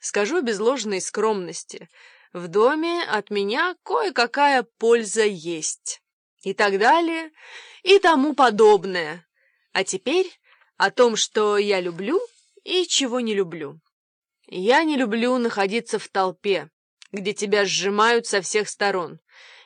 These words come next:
Не люблю, когда громко разговаривают, шумят. Не люблю долгих разговоров, вечеринок,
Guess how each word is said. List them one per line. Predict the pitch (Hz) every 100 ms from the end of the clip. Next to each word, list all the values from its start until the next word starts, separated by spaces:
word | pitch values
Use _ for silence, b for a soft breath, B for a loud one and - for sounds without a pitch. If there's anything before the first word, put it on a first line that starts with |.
| _
Не | 196 247
люблю, | 269 247 311
когда | 311 302
громко | 247 262 269 277
разговаривают, | 269 240 233 208 202 196 185 185 180 -
шумят. | - - 247 226 208 202 - _ b b b -
Не | 233
люблю | 269 240 285
долгих | 240 262 277 214 262
разговоров, | 254 254 233 262 226 233 233 -
вечеринок, | 185 226 254 285 269 240 226 226